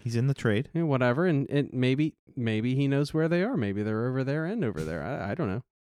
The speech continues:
Speaker 2: I'm like, I shouldn't have just op-, I just shouldn't have opened my mouth. I just should have just been like, "I'm good."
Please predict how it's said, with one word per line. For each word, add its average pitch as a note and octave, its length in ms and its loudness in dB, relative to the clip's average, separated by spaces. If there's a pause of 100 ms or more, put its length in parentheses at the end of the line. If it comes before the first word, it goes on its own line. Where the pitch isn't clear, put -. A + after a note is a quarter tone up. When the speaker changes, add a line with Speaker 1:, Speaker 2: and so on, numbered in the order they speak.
(540)
Speaker 2:
I'm C3 60 0
like, C#3 100 2
I D#3+ 60 4
shouldn't A3+ 220 0
have C#3+ 80 0
just C#3+ 180 0
op-, B2+ 180 2
I C#3 80 2
just G3 260 -6
shouldn't C3+ 260 2
have C3 100 6
opened B2 240 2
my A2 100 2
mouth. B2+ 240 2
I A2+ 80 0
just A2+ 160 -6
should D3+ 120 -6
have C3 60 -2
just - 100 -12
been A2 220 0
like, G2+ 200 -4
"I'm C#3+ 180 0
good." G#2 180 0